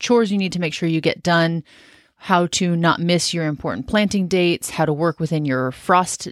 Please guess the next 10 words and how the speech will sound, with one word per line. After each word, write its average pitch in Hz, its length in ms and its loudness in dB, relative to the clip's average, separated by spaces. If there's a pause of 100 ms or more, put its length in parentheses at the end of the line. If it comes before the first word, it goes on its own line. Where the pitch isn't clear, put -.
dates, 170 340 0
your 135 300 -4 (480)
last 165 300 4
spring 175 260 0
frost 165 280 2
and 165 80 -4
your 147 80 -2
first 139 220 -4
fall 180 160 2
frost, 170 400 0